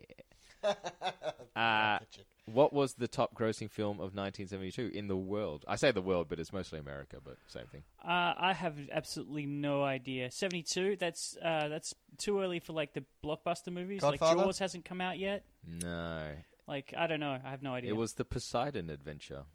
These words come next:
Speaker 3: That's still a pretty big blockbustery kind of movie. It's
Speaker 2: Seventy-two.
Speaker 3: about a ship.
Speaker 2: Yeah, Deliverance also came out in the same year.
Speaker 3: Fucking boring as fuck, though. So.
Speaker 2: Deliverance?
Speaker 3: No,
Speaker 2: Oh.
Speaker 3: Poseidon Adventure.
Speaker 2: Oh, okay.
Speaker 3: They made me watch that a few times in school for some reason.
Speaker 2: Yeah.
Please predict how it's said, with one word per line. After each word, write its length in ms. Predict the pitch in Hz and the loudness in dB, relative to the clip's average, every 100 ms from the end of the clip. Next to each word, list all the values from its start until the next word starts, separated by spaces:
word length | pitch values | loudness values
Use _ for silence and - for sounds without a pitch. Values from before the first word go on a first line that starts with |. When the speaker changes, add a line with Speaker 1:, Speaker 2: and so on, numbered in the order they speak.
| _ - - | _ -10 -2
Speaker 3:
That's 160 | 220 | 0
still 160 | - 247 | 0 0
a 40 | |
pretty 200 | - 226 | 0 0
big 240 | 214 214 185 | 0 -4 -4
blockbustery 600 | 208 - 180 - 175 165 | -6 -4 -6 -4 -8 -6
kind 160 | 180 | -4
of 40 | 170 | -4
movie. 120 | 185 | -4
It's 100 | 170 | -2
Speaker 2:
Seventy-two. 160 | 123 107 | -2 0
Speaker 3:
about 160 | 175 | 0
a 40 | 156 | 0
ship. 280 | - 170 - _ _ - | -2 -2 -4 _ _ -8
Speaker 2:
Yeah, 200 | 92 90 | -4 0
Deliverance 540 | 110 117 123 110 - | 4 4 4 2 0
also 220 | 87 87 | -2 -2
came 200 | 85 82 | -4 -4
out 60 | 78 | -6
in 40 | |
the 60 | 80 | -8
same 240 | - 82 | -10 -10
year. 120 | 90 95 151 | -8 -10 -8
Speaker 3:
Fucking 200 | 196 165 | -6 -2
boring 260 | 147 170 147 | 4 4 4
as 120 | 127 | -2
fuck, 300 | - 160 - | -2 -2 0
though. 200 | 127 131 139 | -2 -2 -4
So. 140 | 139 | 0
Speaker 2:
Deliverance? 600 | 123 143 110 113 190 - | 4 4 4 2 -2 -12
Speaker 3:
No, 340 | 170 170 147 123 _ - | -2 0 0 -2 _ -6
Speaker 2:
Oh. 40 | 180 | -2
Speaker 3:
Poseidon 280 | 165 165 135 | 2 2 0
Adventure. 380 | 127 123 - 123 | -6 -8 -10 -6
Speaker 2:
Oh, 240 | 95 90 | -2 0
okay. 280 | 87 82 69 - _ _ _ _ | 0 -4 -8 -10 _ _ _ _
Speaker 3:
They 60 | 156 | -6
made 120 | 156 | -6
me 100 | 139 | -4
watch 240 | 123 131 - | -6 -6 -6
that 120 | 131 | -8
a 40 | |
few 160 | 120 135 | -8 -10
times 300 | - 131 127 | -8 -8 -8
in 60 | 120 | -14
school 220 | - 139 | -12 -12
for 100 | 127 | -12
some 200 | - 120 | -12 -10
reason. 280 | 120 123 127 | -10 -10 -10
Speaker 2:
Yeah. 220 | 107 101 | -6 -6